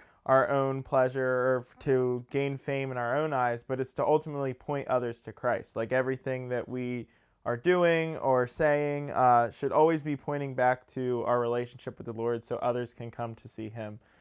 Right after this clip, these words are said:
So that's kind of the idea that we were, got across as we wrapped up, is that our integrity, yeah, while it's important for us to have good character because that'll help us,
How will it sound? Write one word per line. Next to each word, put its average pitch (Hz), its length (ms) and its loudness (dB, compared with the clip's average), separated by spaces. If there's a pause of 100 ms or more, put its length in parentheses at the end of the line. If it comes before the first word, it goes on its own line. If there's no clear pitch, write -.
(120)
So - 120 -2
that's 214 120 -2
kind 175 220 2
of 151 140 -2
the 151 180 2
idea 135 340 4
that 123 140 -2
we 127 140 -4
were, 123 260 -4
got 127 220 4
across 127 400 0
as 120 80 -12
we 123 180 -4
wrapped 117 380 2
up, 123 200 4
is 117 120 -10
that 117 240 0 (260)
our 135 140 2
integrity, 147 760 0 (460)
yeah, 175 220 8
while 147 240 10
it's 151 160 4
important 147 600 0
for 139 240 2
us 135 200 4
to 147 80 -6
have 131 260 0
good 127 200 -4
character 131 520 -2
because 123 320 -4
that'll 123 240 4
help 123 300 -4
us, 123 300 -2